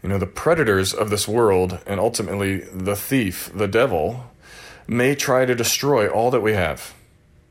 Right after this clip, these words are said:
There, and there may be times when it even seems like it's working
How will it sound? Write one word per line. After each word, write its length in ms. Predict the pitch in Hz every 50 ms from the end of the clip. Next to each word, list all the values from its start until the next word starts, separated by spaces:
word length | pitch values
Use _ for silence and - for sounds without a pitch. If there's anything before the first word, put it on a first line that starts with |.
| _ _ _ _ _ _ _ _ - - - - - - - - - - - -
There, 680 | 180 123 123 123 123 123 120 120 113 92 80 78 - - - -
and 160 | 110 117 131
there 80 | 139
may 120 | 135 135 143
be 120 | 147 143
times 600 | 135 - 135 139 156 151 123 113 113 117 120 117
when 140 | 113 113 117
it 180 | 117 107 - - -
even 260 | 127 135 135 127 117
seems 560 | 113 - - 143 151 151 151 147 143 139 135
like 440 | 113 104 101 95 98 98 - - - - _ - - - - - - - _ _ _ _ _ _ _ _ _ - -
it's 140 | 123 - 123
working 360 | 151 196 202 - - 87